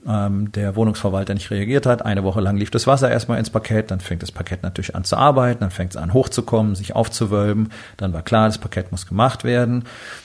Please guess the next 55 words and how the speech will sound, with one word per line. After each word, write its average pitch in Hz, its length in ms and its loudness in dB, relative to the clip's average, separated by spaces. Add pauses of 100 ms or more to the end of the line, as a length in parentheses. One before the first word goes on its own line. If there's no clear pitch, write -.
(220)
Die, 98 420 2 (280)
wo 127 100 6
die 127 80 4
Feuchtigkeit 113 600 0
überall 104 320 0
gespeichert 117 560 -2
war, 107 300 -2 (340)
war 95 140 -4
immer 147 120 2
noch 156 100 6
nicht 139 140 0
klar, 139 320 4
weil 104 160 0
der 95 160 -2
Verwalter 95 400 -2
immer 170 160 6
noch 160 80 6
nicht 151 160 2
reagiert 131 420 2
hatte, 123 160 -2
weil 104 80 -2
die 107 100 -6
eben 101 120 -2
keine 131 300 2
Entscheidung 120 440 2
getroffen 110 500 0
haben. 104 360 -2
So, 101 180 -2
es - 160 -6
wurde 78 140 -4
Oktober, 135 440 4
es 110 140 0
wurde 85 160 -4
November 131 640 2 (280)
und - 120 -10
dann 110 60 6
haben 113 100 4
wir 113 60 6
die 110 60 6
Entscheidung 101 360 4
getroffen, 98 340 -2
wir 101 80 2
machen 95 220 2
das 92 100 0
auf 90 140 -4
gar 107 140 4
keinen 117 200 2
Fall 98 220 0
mit, 113 200 0
weil 98 100 2
offensichtlich 139 680 2
wird 117 160 2
das - 140 -2
eine 92 100 0
Komplettrenovierung. 98 1000 0